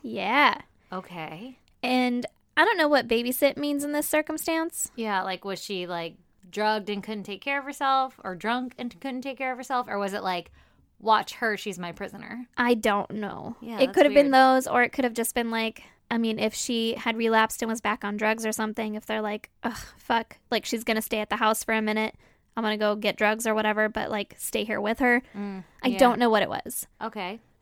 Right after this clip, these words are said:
Speaker 1: So Luis told his then girlfriend that Karina was going to be, quote unquote, "dealt with."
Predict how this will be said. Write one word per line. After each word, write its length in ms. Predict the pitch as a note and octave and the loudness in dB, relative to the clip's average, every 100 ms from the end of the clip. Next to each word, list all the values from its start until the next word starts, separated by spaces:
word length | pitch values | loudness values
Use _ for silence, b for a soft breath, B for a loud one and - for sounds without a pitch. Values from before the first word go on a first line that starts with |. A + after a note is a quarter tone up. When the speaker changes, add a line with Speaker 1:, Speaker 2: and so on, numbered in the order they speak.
| _ | _
Speaker 1:
So 200 | - C#4+ C#4+ | 4 8 8
Luis 380 | C#4 E4 A4 | 6 4 0
told 280 | - A#3+ B3 | 0 2 2
his 240 | C#4 A3+ G#3+ | 2 0 0
then 260 | A#3 A#3+ | 0 2
girlfriend 640 | G#3+ G#3+ - G#3 G#3 A3 - | 2 2 2 -2 0 -4 0
that 240 | G#3+ - | 0 0
Karina 420 | - A3 A3+ A#3+ | -2 -2 -2 -2
was 160 | A3 G#3+ | -2 -2
going 260 | A3 G#3+ A3+ | -2 -2 -4
to 100 | A3 | -6
be, 200 | G#3 - | -4 -6
quote 320 | - C#4+ D#4+ | 2 6 6
unquote, 420 | D4+ C4+ A#3 A3+ _ _ - | 4 2 2 2 _ _ 0
"dealt 280 | F#3+ E3+ - | 0 2 -2
with." 380 | - - - | -4 -8 -18